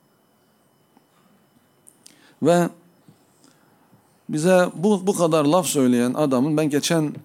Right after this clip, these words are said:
iki hafta evveldi değil mi? Ee, size kendi kitabından bazı bölümleri okudum. Bize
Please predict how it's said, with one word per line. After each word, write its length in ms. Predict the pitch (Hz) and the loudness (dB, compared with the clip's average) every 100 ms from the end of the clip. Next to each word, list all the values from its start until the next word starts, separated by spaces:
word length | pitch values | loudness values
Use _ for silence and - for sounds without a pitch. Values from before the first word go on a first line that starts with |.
| _ - | _ -14
iki 200 | 139 170 | -4 -2
hafta 280 | 143 - | 0 -2
evveldi 520 | 135 147 131 113 110 117 | 0 0 0 0 0 2
değil 120 | 214 | 2
mi? 140 | 110 85 - _ _ _ _ _ _ _ _ _ _ _ | 2 -4 -18 _ _ _ _ _ _ _ _ _ _ _
Ee, 280 | 127 127 120 110 - - _ _ _ _ _ _ _ _ _ _ _ - | 0 2 2 0 -8 -20 _ _ _ _ _ _ _ _ _ _ _ -10
size 260 | - 160 | 0 0
kendi 380 | 165 160 160 180 | 2 2 2 2
kitabından 640 | 175 160 147 127 131 165 156 | 0 0 2 4 4 4 4
bazı 320 | 156 143 143 | 2 2 2
bölümleri 400 | 147 143 143 139 | 4 4 4 2
okudum. 460 | 123 - 123 165 185 - _ _ - | 0 0 0 0 -2 -14 _ _ -8
Bize 420 | 139 143 160 156 | -2 2 4 2